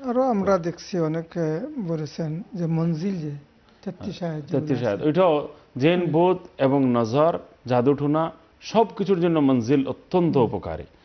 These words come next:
Speaker 2: মঞ্জিল হলো selected থার্টি থ্রি ayats of Quran। কোরআন শরীফের তেত্রিশ আয়াত, নির্বাচিত তেত্রিশ খানা আয়াত রয়েছে যেগুলোর দ্বারা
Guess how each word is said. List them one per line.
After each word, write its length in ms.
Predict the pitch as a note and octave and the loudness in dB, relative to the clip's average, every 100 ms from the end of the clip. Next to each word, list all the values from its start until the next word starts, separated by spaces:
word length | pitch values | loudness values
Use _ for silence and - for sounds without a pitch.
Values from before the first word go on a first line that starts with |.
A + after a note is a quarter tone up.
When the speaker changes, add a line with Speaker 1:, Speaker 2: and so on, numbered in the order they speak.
| _ - | _ -2
Speaker 2:
মঞ্জিল 300 | C#3 D3+ G3+ | 2 6 4
হলো 420 | F#3+ F#3+ D#3+ D3 - - | 4 2 2 2 -4 -4
selected 640 | D#3+ E3+ F3 - G#3 G3 - | 0 0 0 -2 0 0 0
থার্টি 280 | D#3 C#3+ | 0 0
থ্রি 280 | D3+ D3 E3 | -2 0 2
ayats 560 | B2 A#2+ B2 C3+ C3+ A#2+ | 4 4 6 4 0 -10
of 60 | - | -10
Quran। 360 | - F#2+ F#2 D#2 - - _ _ - | -8 -6 -6 -10 -16 -20 _ _ 2
কোরআন 200 | D3 D3+ | 2 2
শরীফের 460 | E3+ E3+ F3+ D#3 | 0 2 2 2
তেত্রিশ 480 | - D#3+ - E3 D#3 | 2 -2 -2 -6 0
আয়াত, 380 | A#2+ A#2 A#2+ - - A#2 | 2 4 2 -4 -12 -2
নির্বাচিত 540 | A#2+ A#2+ B2+ D3 D3 | 0 4 2 2 -4
তেত্রিশ 480 | D3 C#3 - E3+ - | -2 -4 -4 -8 -4
খানা 180 | C#3 A#2 | -4 -2
আয়াত 280 | G#2 G#2+ | -2 -2
রয়েছে 320 | G#2 E2+ - E2 _ _ _ _ _ - | -4 -6 -8 -18 _ _ _ _ _ -6
যেগুলোর 440 | A#2+ A#2+ C#3+ C3+ | -2 2 2 2
দ্বারা 360 | B2+ A#2+ A#2 | 2 2 0